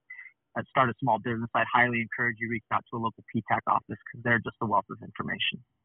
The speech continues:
But yeah, all those things are done. We're registered in sam and the government registry. Um, we're, uh, the only thing that's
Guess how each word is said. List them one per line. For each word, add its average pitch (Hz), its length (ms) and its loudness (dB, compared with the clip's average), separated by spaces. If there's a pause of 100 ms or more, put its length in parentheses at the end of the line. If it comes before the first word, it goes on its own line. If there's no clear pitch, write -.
(380)
But 131 100 8
yeah, 135 180 10
all 147 120 8
those 151 240 -4
things 156 180 -10
are 143 140 -8
done. 131 280 -2
We're 117 100 -6
registered 123 480 -6
in 123 100 -8 (100)
sam 123 380 2
and 113 80 -4
the 110 60 -6
government 120 340 0
registry. 120 800 0 (500)
Um, 107 500 4
we're, 123 280 4
uh, 110 240 6 (380)
the 123 80 2
only 143 200 -2
thing 139 140 -2
that's 127 160 -4